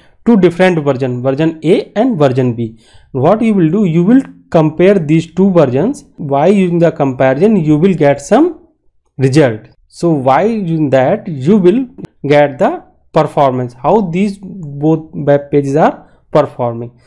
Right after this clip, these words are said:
So on that basis you can find some results, or, or you can get some analysis. So this is called as a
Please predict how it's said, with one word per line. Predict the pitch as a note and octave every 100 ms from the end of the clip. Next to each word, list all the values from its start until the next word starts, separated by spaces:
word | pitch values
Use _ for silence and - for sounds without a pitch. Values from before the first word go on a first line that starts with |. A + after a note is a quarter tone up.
| _
So | - D#3+ -
on | F3+ A#3
that | F#3+ E3+ C#3
basis | C3+ G#3+
you | G#3+ D#3+ D3
can | - F3+ C4
find | - C#3+ C3+ C3
some | C#4 C#4
results, | C#3 B2 B2 A#2+ -
or, | C3 B2+ - - _ _
or | D3 C#3+
you | E3 G3+ - -
can | D3+ D3+ C#3+ -
get | C3+ C3
some | - A#3 E4 - C#3+
analysis. | C3+ A#2+ A2 - B2 - - - _ _ _ _ _ _ _ _
So | - D3
this | B2 D3+
is | B3+
called | - D#3 C#3+
as | C3 E3
a | F4+